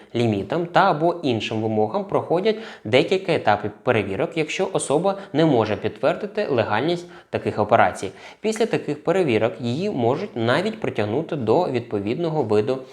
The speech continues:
відповідальності, якщо факт порушення буде доведено. Про відповідальність ми з вами поговоримо далі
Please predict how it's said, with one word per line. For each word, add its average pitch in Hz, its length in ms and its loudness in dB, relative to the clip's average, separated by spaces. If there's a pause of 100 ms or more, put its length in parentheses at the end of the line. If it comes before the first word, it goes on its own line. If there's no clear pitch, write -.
(180)
відповідальності, 120 800 0
якщо 175 320 -2
факт - 440 0
порушення 113 500 -2 (260)
буде 110 280 2
доведено. 90 480 -2 (340)
Про 190 240 4
відповідальність 156 680 0
ми 113 100 -2
з 110 40 0
вами 170 280 0
поговоримо 131 680 0
далі 110 400 2